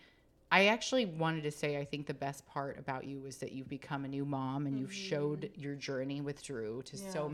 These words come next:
Speaker 1: many. And we thank you for sharing 'cause it
Speaker 2: Mm-hmm.
Speaker 1: makes us feel a little bit more, like, human.
Speaker 2: Yeah.
Speaker 1: And I can do it too,
Speaker 2: That's
Speaker 1: you
Speaker 2: right.
Speaker 1: know?
Speaker 2: That's right. I think that we're all just, like, walking around wanting to feel a little more lo-, enough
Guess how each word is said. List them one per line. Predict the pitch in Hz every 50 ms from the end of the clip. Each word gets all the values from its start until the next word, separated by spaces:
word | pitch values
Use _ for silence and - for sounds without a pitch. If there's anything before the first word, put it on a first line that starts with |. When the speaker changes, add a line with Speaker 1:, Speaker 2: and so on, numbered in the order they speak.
| 143
Speaker 1:
many. | 135 135 143 147 160 170 170 - - - - - - -
And | - 156 160 156 147
we | 175 175
thank | - - 175 175 196 185 - -
you | 113 131 127
for | - - 123
sharing | 120 - - 120 101 101 104 95 98 - -
'cause | - - 151 139
it | 151
Speaker 2:
Mm-hmm. | - 143
Speaker 1:
makes | 147 190 -
us | 160 - -
feel | - 156 151 147
a | 147 147
little | 147 143 139
bit | 147 143 -
more, | 143 143 139 143 143 139
like, | 135 143 143 131 120 123 123
human. | - - - 156 147 139 131 104 82 - 113 135 -
Speaker 2:
Yeah. | 214 214 208 202 196 185 175 165
Speaker 1:
And | 156 160 170 - - - -
I | - 147 156 165
can | - - - 185 175 175 175
do | 170 175 175 175
it | 180 165 -
too, | - - 220 226 202 147 131 131 135 -
Speaker 2:
That's | 170 160
Speaker 1:
you | 156 147 139
Speaker 2:
right. | 160 160
Speaker 1:
know? | 151 165 196 208 - - - -
Speaker 2:
That's | 180 180 175 - -
right. | 175 165 147 131 -
I | - - - - - - - -
think | - 247 294 262
that | 285 247 208
we're | 190 185
all | 131 156 180 190 196
just, | 190 208 208 -
like, | 208 185 185
walking | 180 170 170 170 196 185
around | 180 180 170 170 175
wanting | 170 165 160 160 170 170 175
to | 180
feel | 180 - 175 165 160
a | 156 156
little | 160 165 165 202
more | 214 226 247 254 247
lo-, | 226 196 185 - - - -
enough | 196 190 180 170 165 170 175